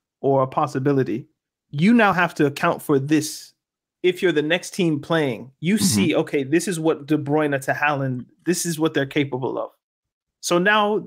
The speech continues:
Speaker 1: the next set of back four, back five,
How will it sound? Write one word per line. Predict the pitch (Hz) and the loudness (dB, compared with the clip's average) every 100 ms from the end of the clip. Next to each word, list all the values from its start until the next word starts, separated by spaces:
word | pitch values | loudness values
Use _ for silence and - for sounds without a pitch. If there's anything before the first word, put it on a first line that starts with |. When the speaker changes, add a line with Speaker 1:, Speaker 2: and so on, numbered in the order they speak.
| 143 | -2
Speaker 1:
the | 143 151 | 2 2
next | 160 202 - - | 2 -2 -4 0
set | 180 - - | 0 0 -4
of | 147 135 | -4 0
back | 147 147 - | 0 0 -2
four, | 156 147 | 0 0
back | 139 131 131 | 2 -2 -4
five, | - 123 110 120 | -4 -4 -4 -10